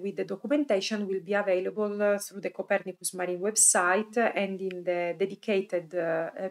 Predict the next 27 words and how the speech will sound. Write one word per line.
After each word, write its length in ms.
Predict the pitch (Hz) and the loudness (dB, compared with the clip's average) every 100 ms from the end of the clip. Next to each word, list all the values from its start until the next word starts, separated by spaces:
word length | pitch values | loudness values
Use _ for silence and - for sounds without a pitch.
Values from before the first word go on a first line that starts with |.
| - | -2
page 460 | 220 196 190 175 | 2 2 0 0
event, 720 | 233 226 202 185 180 180 190 220 | 2 2 0 0 0 0 -4 0
uh, 800 | 220 214 190 185 180 180 175 - | 2 2 0 -4 -4 -4 -6 -6
organi-, 540 | 202 208 190 185 180 - | -6 -4 -2 -2 -4 -4
I 120 | 170 | -4
mean, 300 | 185 180 151 _ - 151 - | -4 -6 -10 _ -20 -14 -8
orga-, 460 | - 208 208 139 160 | -4 -2 -2 -6 -8
prepared, 640 | - 202 214 202 180 165 | -8 0 4 6 4 0
uh, 180 | 175 170 | -4 -6
by 320 | 160 175 175 180 | -4 0 0 -2
the 420 | 175 170 170 165 - | -4 -4 -6 -10 -10
Copernicus 640 | 190 202 190 185 202 - | 0 0 0 -4 -6 -6
Marine, 480 | 180 180 180 175 170 | -6 -6 -6 -6 -8
uh, 220 | 170 170 165 _ _ - | -10 -10 -12 _ _ -4
training 440 | 202 185 180 175 165 | 2 2 0 -8 -6
team, 320 | - 302 311 311 _ _ _ _ _ _ | 0 0 0 -6 _ _ _ _ _ _
uh, 40 | - | -2
and 460 | 180 175 180 196 | 2 0 0 -4
dedicated 600 | 190 202 220 180 175 175 | -2 -2 0 0 0 0
on, 240 | 175 175 170 | -2 -4 -8
uh, 360 | 170 165 165 | -6 -6 -4
specifically 680 | 165 - 214 202 190 - 185 | -2 2 2 0 -4 -6 -4
on 120 | 175 | -4
marine 260 | 180 180 180 | -4 -4 -2
data 240 | 175 170 | -4 -4
for 220 | 165 160 | -10 -10
Asia. 340 | 156 143 - | -8 -10 -12